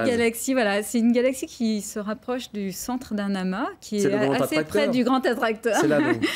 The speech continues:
Speaker 2: <laughs> Mais bon, là, c'est pas lui qui est en train de faire ça, c'est un autre amas, Norma. Mais en fait, elle passe à l'intérieur des amas de galaxies, il y a du gaz très chaud.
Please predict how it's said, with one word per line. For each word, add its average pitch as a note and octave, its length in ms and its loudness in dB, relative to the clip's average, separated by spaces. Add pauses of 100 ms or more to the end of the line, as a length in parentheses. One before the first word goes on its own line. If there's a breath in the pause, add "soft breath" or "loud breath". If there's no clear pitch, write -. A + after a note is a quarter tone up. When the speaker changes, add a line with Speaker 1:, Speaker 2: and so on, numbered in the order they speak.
Speaker 2:
<laughs> - 300 -4
Mais A3 100 2
bon, A3+ 100 0
là, C4 140 2
c'est C4+ 160 -2
pas A#3+ 160 0
lui C4 180 4
qui D4+ 160 -2
est A3+ 120 4
en G#3+ 100 0
train B3 160 -2
de B3 80 2
faire A3 160 -2
ça, B3+ 220 -4
c'est F#3 320 -4
un F3+ 220 -2
autre B3+ 200 -2
amas, G#3 300 -2
Norma. G#3 500 0 (420 loud breath)
Mais G#3 80 -2
en G3+ 80 -2
fait, C#4 240 -4
elle G#3 140 0
passe - 480 -4
à F#3+ 100 -2
l'intérieur C4 520 -2
des G#3 420 -4
amas G#3+ 220 -4
de A3 60 -10
galaxies, G3+ 500 -6
il B3 100 0
y G#3 60 0
a F#3 80 0
du F3+ 160 -6
gaz A3+ 360 -4
très - 220 -10
chaud. C4 380 -8